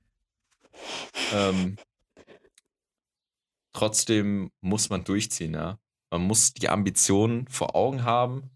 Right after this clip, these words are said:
man muss ambitioniert sein, man muss das Ziel vor Augen haben, wollte ich eigentlich eher sagen.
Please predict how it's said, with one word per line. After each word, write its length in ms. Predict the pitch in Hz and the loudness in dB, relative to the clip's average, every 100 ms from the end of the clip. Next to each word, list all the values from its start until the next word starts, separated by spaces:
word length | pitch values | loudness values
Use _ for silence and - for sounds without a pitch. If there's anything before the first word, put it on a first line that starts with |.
| - | -6
man 120 | 90 | -2
muss 200 | 117 - | 0 0
ambitioniert 520 | 107 98 - 98 117 | -2 -2 -2 -4 -2
sein, 360 | - 113 113 - _ _ _ _ _ | 0 0 -2 -8 _ _ _ _ _
man 100 | 90 | -2
muss 180 | 104 101 | 0 2
das 180 | - - | 2 4
Ziel 180 | 135 135 | 2 2
vor 220 | 131 82 | 4 4
Augen 220 | 113 107 | 4 4
haben, 320 | 104 104 104 | 4 4 4
wollte 160 | 101 104 | 2 2
ich 100 | 107 | 0
eigentlich 180 | 101 101 | 0 2
eher 120 | 101 | 2
sagen. 420 | 98 95 98 101 | 4 2 2 -2